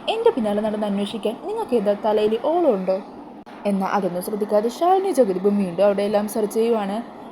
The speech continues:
ഈ സമയം മധുശ്രീ ഓർക്കുവാണ് ട്ടോ. മധുശ്രീ വണ്ടിയിൽ പോയിക്കൊണ്ടിരിക്കുന്ന സമയത്ത് തന്നെ ശാലിനി തന്നെ ഫോളോ ചെയ്യുന്നതായിട്ട് മധുശ്രീക്ക് തോന്നിയിട്ടുണ്ടായിരുന്നു.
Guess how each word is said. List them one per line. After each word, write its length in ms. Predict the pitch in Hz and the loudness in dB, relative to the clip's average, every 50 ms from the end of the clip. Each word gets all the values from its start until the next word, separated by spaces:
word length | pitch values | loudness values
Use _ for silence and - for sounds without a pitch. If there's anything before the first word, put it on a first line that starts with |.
| - - - | -12 -4 -2
ഈ 60 | 202 | -2
സമയം 340 | 196 - 175 180 185 190 202 | -2 -2 -2 -2 -2 0 0
മധുശ്രീ 360 | 196 196 175 175 - - 220 226 | 0 0 0 -2 -2 0 2 2
ഓർക്കുവാണ് 440 | 214 208 202 226 220 214 208 202 | 2 2 2 2 2 2 2 2
ട്ടോ. 140 | 190 190 180 196 - - - - - - - - - - - - - | 0 0 0 0 -4 -10 -16 -18 -18 -18 -18 -18 -18 -16 -10 0 2
മധുശ്രീ 340 | 196 185 180 175 - 202 208 | 2 2 2 0 -2 0 2
വണ്ടിയിൽ 320 | 208 208 202 196 214 202 | 2 2 2 2 2 0
പോയിക്കൊണ്ടിരിക്കുന്ന 640 | 220 - 320 349 330 370 370 294 - 240 226 208 214 | 0 2 2 2 4 4 4 4 2 2 0 0 0
സമയത്ത് 400 | - 233 196 196 190 190 - 202 | 0 -2 0 0 0 0 0 0
തന്നെ 220 | 202 202 196 202 208 - - - - - - | 0 0 0 -2 -4 -6 -10 -14 -14 -6 -2
ശാലിനി 340 | 427 440 440 440 440 440 | 0 2 2 2 2 2
തന്നെ 200 | 339 254 214 226 | 2 2 0 0
ഫോളോ 280 | 220 - 226 214 202 202 202 | -2 0 0 2 2 2 2
ചെയ്യുന്നതായിട്ട് 520 | 196 - 220 208 202 202 202 196 190 214 208 | 0 0 -2 0 2 4 4 4 2 0 0
മധുശ്രീക്ക് 380 | 208 190 208 - - 202 196 220 | 0 -2 -4 -4 -4 -2 0 0
തോന്നിയിട്ടുണ്ടായിരുന്നു. 720 | 226 226 220 208 202 202 214 208 208 208 202 202 190 196 | 0 0 0 0 0 0 0 4 4 4 4 4 2 0